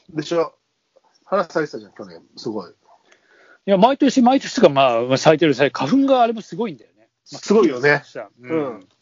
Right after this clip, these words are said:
Speaker 1: うちもさ、同じ種類なのかな、オリーブあるんだけど、
Speaker 2: うん。
Speaker 1: ちっちゃい鉢植えで。
Speaker 2: うん。
Speaker 1: やっと去年、一昨年買ったんだけど、
Speaker 2: うん。
Speaker 1: 去年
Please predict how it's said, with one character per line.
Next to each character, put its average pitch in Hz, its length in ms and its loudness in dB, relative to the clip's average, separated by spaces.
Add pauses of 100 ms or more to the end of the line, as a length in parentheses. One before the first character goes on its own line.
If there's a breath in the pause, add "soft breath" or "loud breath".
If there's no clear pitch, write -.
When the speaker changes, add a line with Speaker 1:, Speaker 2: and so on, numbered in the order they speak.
(280)
Speaker 1:
う 196 100 -6
ち 262 140 -14
も 254 140 -6
さ、 214 300 -2
同 196 200 -6
じ 220 200 -14
種 240 200 -16
類 127 560 -10
な 110 140 -14
の 98 100 -16
か 104 160 -14
な、 123 180 -6
オ 151 100 -2
リ 185 100 0
ー 151 100 -8
ブ 107 80 -10
あ 127 80 0
る 135 80 -2
ん 113 80 -12
だ 98 80 -16
け - 80 -20
ど、 107 400 -16
Speaker 2:
う 123 80 -12
ん。 127 40 -10
Speaker 1:
ち 120 100 -12
っ - 20 -20
ち 156 100 -4
ゃ 139 40 -2
い - 20 -6
鉢 107 240 -14
植 95 100 -14
え 92 60 -20
で。 98 160 -16 (300)
Speaker 2:
う 123 40 -8
ん。 - 40 -4
Speaker 1:
や 214 100 2
っ 226 80 -4
と 294 140 -6
去 302 120 -6
年、 139 240 -6 (680)
一 202 140 -14
昨 - 240 -12
年 - 180 -12
買 135 120 -10
っ - 20 -20
た 135 140 -8
ん 120 60 -14
だ 104 60 -16
け 101 60 -20
ど、 117 380 -8 (240)
Speaker 2:
う 131 80 -6
ん。 113 160 -10
Speaker 1:
去 - 180 -10
年 147 240 -4